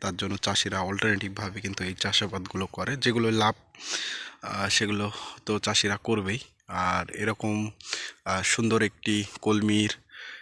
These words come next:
আহ, যে চাষাবাদ, সেটা দেখে আসলে মনটা ভরে যাচ্ছে। দেখুন কি পরিমাণ কলমি ফুল ফুটেছে, আহ, দেখে মনে হচ্ছে যেন শুধু, আহ, সাদা আর সাদা,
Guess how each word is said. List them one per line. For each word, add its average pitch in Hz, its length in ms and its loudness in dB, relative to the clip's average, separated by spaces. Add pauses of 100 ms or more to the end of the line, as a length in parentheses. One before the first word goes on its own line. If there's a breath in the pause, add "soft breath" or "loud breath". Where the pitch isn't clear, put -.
(180 loud breath)
আহ, 90 460 -4
যে 101 180 2
চাষাবাদ, 101 560 0
সেটা 101 240 -2
দেখে 101 280 -4
আসলে 98 300 0
মনটা 101 340 -4
ভরে 110 280 -2
যাচ্ছে। 104 320 -4
দেখুন 107 280 -2 (120)
কি - 140 0
পরিমাণ 127 680 8
কলমি 110 380 4
ফুল 127 340 4
ফুটেছে, 101 500 0 (600 loud breath)
আহ, 104 440 2
দেখে 117 400 2 (180 loud breath)
মনে 120 240 4
হচ্ছে 120 300 2
যেন 113 300 2
শুধু, 120 440 -2 (640 loud breath)
আহ, 101 400 2
সাদা 120 460 6
আর 120 60 6
সাদা, 107 440 6